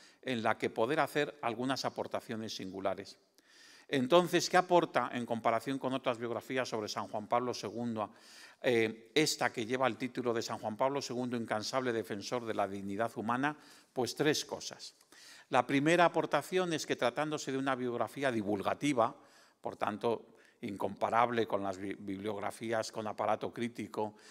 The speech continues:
eh, más extensas y, y, y, por supuesto, pues, mejores desde el punto de vista de, de documentación,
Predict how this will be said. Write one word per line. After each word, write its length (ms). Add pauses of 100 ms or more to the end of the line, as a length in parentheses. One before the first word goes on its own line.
(200)
eh, 160
más 400
extensas 840 (300)
y, 100
y, 600
y, 40
por 180
supuesto, 500
pues, 240
mejores 680
desde 240
el 80
punto 280
de 120
vista 360
de, 320
de 160
documentación, 960